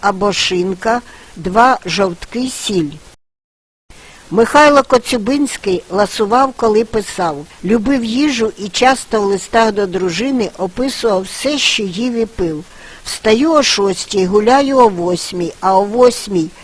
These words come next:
їм яєчню, печену картоплю, молоко, коли обід, розкопав собі спаржу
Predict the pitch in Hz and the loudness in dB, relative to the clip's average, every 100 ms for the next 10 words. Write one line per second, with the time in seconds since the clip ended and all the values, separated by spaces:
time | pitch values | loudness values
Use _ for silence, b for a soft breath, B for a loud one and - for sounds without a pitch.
0 | B B - 165 233 240 233 - - 185 | B B -12 -4 0 0 -2 -8 -8 0
1 | 202 180 214 269 - - 180 151 185 - | 2 2 0 0 -2 -2 -2 -4 -8 -6
2 | 185 - 247 233 190 196 175 - 214 262 | -4 0 2 2 0 0 -2 -2 -2 -2
3 | 240 185 165 190 208 202 - 165 143 - | -2 -4 -2 -2 -2 -4 -6 -8 -8 -4
4 | 202 208 214 - 185 165 240 269 - B | 0 4 4 2 -4 -2 -4 -4 -8 B
5 | B B - 196 - 214 185 233 269 - | B B -2 -2 -2 -4 2 2 2 -2
6 | 247 208 233 - - 214 170 165 180 226 | -4 -2 -4 -6 2 4 4 0 -6 -6